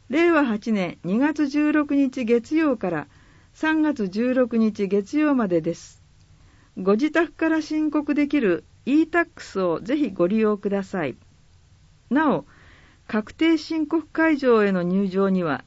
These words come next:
整理券が必要です。申告書などの提出のみの場合は不要です。詳しくは国税庁ホームページをご覧ください。下記キューアールコードからアクセス。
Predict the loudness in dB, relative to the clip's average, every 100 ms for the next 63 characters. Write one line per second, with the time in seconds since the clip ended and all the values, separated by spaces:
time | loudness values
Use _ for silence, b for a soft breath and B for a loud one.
0 | -16 -4 0 2 2 2 0 0 -2 -6
1 | -6 -2 0 0 -2 -6 _ _ _ b
2 | b b b b b -20 -6 -2 -2 0
3 | -2 -2 -4 -4 0 0 2 2 0 -2
4 | 0 0 -2 -2 0 0 0 0 0 0
5 | 0 -2 -4 -4 -2 0 0 -2 -4 -10
6 | -20 -20 _ _ _ -20 b b b b
7 | b 0 0 0 -4 0 0 0 -6 b
8 | b -14 -8 -2 0 4 2 2 2 2
9 | 2 0 0 0 0 -2 0 2 2 2
10 | 0 -2 -4 -4 -4 -4 -6 -8 -12 _
11 | -20 _ _ _ _ _ _ _ -6 -4
12 | -2 -4 -6 -4 0 2 2 2 0 0
13 | 0 2 0 -2 -4 -4 -8 -10 -10 -10
14 | -12